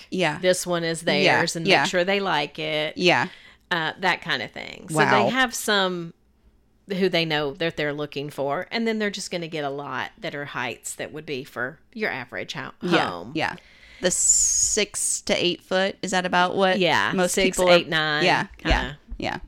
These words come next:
Speaker 2: Um, now, the w-, one that she mentioned that was really sweet was for a, um, assist-, like, an assisted living kind of
Speaker 1: Aw.
Speaker 2: place. And she said they always get a sixteen-foot tree.
Speaker 1: Wow.
Speaker 2: They always flock it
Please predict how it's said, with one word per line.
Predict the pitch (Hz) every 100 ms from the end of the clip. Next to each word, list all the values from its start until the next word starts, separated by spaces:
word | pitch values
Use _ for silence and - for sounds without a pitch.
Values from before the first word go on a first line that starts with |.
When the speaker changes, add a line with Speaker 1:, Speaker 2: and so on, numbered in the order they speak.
| - - 196
Speaker 2:
Um, | 175 151 -
now, | 190 175
the | 190
w-, | 202 202
one | 208 233
that | 247 -
she | - 190
mentioned | 180 170 180 170
that | 175 156
was | 165 -
really | 185 170 165
sweet | - 165 156 147 -
was | 165 -
for | - 156 151 -
a, | 147 135 139 135 -
um, | 151 104 135 139 - -
assist-, | - 170 -
like, | 170 156
an | 147
assisted | 131 - 151 156 143
living | 135 151 180
kind | 185 208
of | 202 202 - _ -
Speaker 1:
Aw. | 254 202
Speaker 2:
place. | 208 202 202 208 - - - -
And | - 196
she | 220 208
said | 208 180
they | 170 160
always | - 170 196 196
get | 208 190
a |
sixteen-foot | 180 185 185 - 226 220 254 -
tree. | - 190 170 160 165 165 -
Speaker 1:
Wow. | 170 180 254 175 143
Speaker 2:
They | 170
always | - 170 202 202
flock | - 190 160 -
it | 143 175